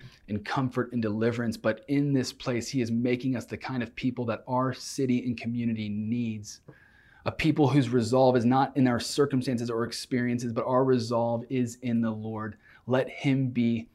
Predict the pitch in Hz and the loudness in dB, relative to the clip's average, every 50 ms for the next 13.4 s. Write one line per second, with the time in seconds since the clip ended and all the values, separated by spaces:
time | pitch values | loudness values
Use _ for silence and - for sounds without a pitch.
0 | _ _ _ _ - - 110 117 113 110 110 110 107 - _ _ _ _ _ _ | _ _ _ _ -8 -2 0 2 2 2 0 -2 -4 -8 _ _ _ _ _ _
1 | - 67 80 95 104 101 - - - 101 92 87 - - - 113 - - - - | -10 -4 -2 0 0 -2 -2 -8 -10 -10 -10 -10 -10 -10 -10 -10 -10 -12 -12 -8
2 | 117 107 101 98 98 98 101 95 95 95 95 - _ _ _ _ _ _ - _ | -6 -6 -6 -6 -8 -8 -8 -8 -10 -10 -14 -16 _ _ _ _ _ _ -20 _
3 | _ _ _ - - - - - - - - - - _ - - 107 123 123 120 | _ _ _ -20 -20 -20 -20 -20 -20 -20 -20 -20 -20 _ -2 2 4 6 6 4
4 | - - 139 131 117 110 - - 127 131 127 - 131 - - 127 123 113 123 107 | 4 6 6 8 8 6 4 2 2 2 2 2 0 -2 -2 -2 -2 -2 -2 -2
5 | - - - 127 131 131 123 120 113 123 123 123 127 120 120 117 120 127 120 - | -2 -2 -2 -2 0 0 0 0 2 2 4 4 4 4 2 2 0 -2 -4 -2
6 | - 135 135 131 131 113 139 135 127 127 127 123 117 117 127 135 131 131 123 117 | 0 2 2 2 2 2 2 2 4 4 4 2 2 2 2 4 4 4 4 2
7 | 123 123 117 117 123 135 135 135 131 - 139 131 123 117 - 131 127 131 135 117 | 0 0 0 2 2 4 2 2 2 0 0 2 2 2 2 0 0 2 0 0
8 | - - - 120 123 127 123 123 - 127 117 117 120 113 117 123 131 131 127 - | 0 -2 -4 -2 0 2 0 0 0 -2 -2 0 -2 0 0 0 0 0 -2 -4
9 | - 131 127 120 113 113 117 113 113 113 113 113 110 110 113 120 117 110 107 - | -4 -6 -4 -2 0 0 2 2 0 0 -2 -2 -2 -2 -2 -2 -2 -2 -2 -4
10 | - - - - 120 113 113 110 107 113 110 110 107 117 110 107 123 110 120 127 | -6 -6 -6 -6 -4 -6 -6 -6 -6 -6 -6 -4 -2 -2 0 0 0 0 0 0
11 | 123 123 120 - - - - 139 135 - 139 135 - - 143 135 127 123 120 117 | 0 0 -2 -2 -4 -2 -2 -2 -2 -2 -4 -6 -4 -2 0 0 2 4 2 2
12 | 101 113 113 - - - - 135 127 131 127 - 135 123 117 117 117 113 110 110 | 2 0 -8 -8 -8 -8 -6 -4 -4 -4 -4 -4 -4 -2 0 0 0 -2 -4 -4
13 | 107 - - 110 104 104 - | -6 -6 -6 -6 -6 -8 -10